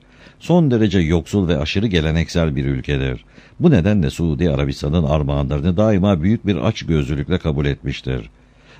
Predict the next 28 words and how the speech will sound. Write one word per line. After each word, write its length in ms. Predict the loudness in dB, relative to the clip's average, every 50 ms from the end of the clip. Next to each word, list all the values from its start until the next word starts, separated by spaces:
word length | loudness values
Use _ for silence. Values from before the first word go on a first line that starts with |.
| 0 4
Bu 140 | 6 6 6
armağanların 600 | 6 4 2 0 0 0 0 0 0 0 2 2
en 220 | 4 4 4 2
dikkat 280 | 2 2 0 -2 -2 0
çekenleri 640 | -2 -4 0 0 2 2 2 2 2 2 2 2
Vahhabizm 760 | 0 -2 -2 0 0 2 2 2 2 0 -2 0 0 0 0
öğretisinin 500 | 0 2 0 0 -2 -4 -4 -2 0 0
yayıldığı, 760 | 0 2 2 2 0 0 0 -2 -2 0 0 2 0 0 2
büyük 260 | 4 4 4 4 4 0
paralarla 460 | 0 2 2 4 4 2 2 2 2
oluşturulan 760 | 0 2 0 0 -2 -2 -2 -2 0 0 2 2 2 2 0
cami 420 | 2 2 2 2 2 2 0 0
ve 40 | 0
okullardır. 880 | 0 0 -2 -2 -2 -2 -2 0 -2 -2 -4 -4 -4 -4 -6 -6 -10 -16 _ _ _ _ _ -20 -20 -20 -20 -14 -4
Batıdaki 520 | 2 2 4 4 4 2 2 2 2 2 2
adıyla 440 | 4 4 4 4 4 4 4 4 4
Ras 320 | 4 4 4 2 2 0 0
El 200 | 2 2 2 2
Kad, 420 | 0 -2 0 2 2 2 0 0 -4 -4 0
kökten 460 | 0 0 0 2 2 2 4 4 4
dinciliğin 480 | 4 2 2 2 2 2 4 4 4 4
ve 180 | 2 2 2
bölgedeki 480 | 2 2 2 2 2 0 0 0 0 -2
El-Kaide 680 | -2 2 2 2 2 2 2 2 2 4 4 2 2 2
ve 140 | 2 0
cihat 380 | 0 0 -2 0 0 0 -2 0
sempatizanlığının 920 | 0 -2 0 0 -2 -2 -2 -2 -2 -2 -2 -2 -2 -2 0 0 0 0
merkezidir. 680 | 2 0 -2 -2 -2 -4 -4 -4 -4 -6 -6 -6 -6 -8